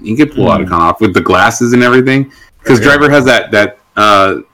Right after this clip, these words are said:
Speaker 1: you know, that
Speaker 2: That's a
Speaker 1: serious
Speaker 2: very
Speaker 1: face with that stout
Speaker 2: Yeah.
Speaker 1: nose. I mean, I think he could do it. Yeah, sure.
Speaker 2: Man,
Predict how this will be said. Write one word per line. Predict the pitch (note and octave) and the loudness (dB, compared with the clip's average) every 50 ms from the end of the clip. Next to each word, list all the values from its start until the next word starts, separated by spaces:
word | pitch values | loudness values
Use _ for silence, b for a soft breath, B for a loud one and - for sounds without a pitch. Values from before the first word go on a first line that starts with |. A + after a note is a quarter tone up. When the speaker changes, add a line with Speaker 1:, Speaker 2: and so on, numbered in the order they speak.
| _ - | _ -4
Speaker 1:
you | B2 B2 B2 | -2 0 2
know, | A2+ | 2
that | G#2 G2 F#2+ F2 | 2 0 0 -2
Speaker 2:
That's | |
a | - | -4
Speaker 1:
serious | - A2 A#2+ A#2 A2+ G#2 F#2+ - - | -2 0 2 2 2 2 0 -2 -4
Speaker 2:
very | - - G#2+ G#2 G2 F2 | -4 -2 0 0 0 -2
Speaker 1:
face | - - | -4 -8
with | G2+ F2 - | -10 -6 -4
that | F#2+ F#2 F#2 - b b b b _ _ _ | -4 -4 -4 -6 b b b b _ _ _
stout | - - - G#2+ G#2+ G#2 G2+ | -12 -6 -2 -2 -2 -2 -2
Speaker 2:
Yeah. | G2 | -4
Speaker 1:
nose. | G2+ G2+ G#2 G#2+ A2 G#2+ G2+ G#2+ | -4 -4 -2 0 0 0 0 -2
I | |
mean, | G2 G2 G2 G2 | -2 -2 -2 0
I | G2+ A2+ | -2 -2
think | A#2+ C#3 B2 A2 | -2 -2 -2 -2
he | G2 F2+ | -4 -6
could | E2+ D2 | -6 -6
do | D2 D#2 D#2+ E2 | -8 -8 -8 -6
it. | - F#2+ | -4 -4
Yeah, | G#2 G#2 G2+ G2 | -2 -2 -4 -4
sure. | - - - A2 G#2 G2 - _ _ _ - | -6 -6 -6 -6 -6 -8 -10 _ _ _ -14
Speaker 2:
Man, | C3 A2+ F#2+ | -12 -12 -12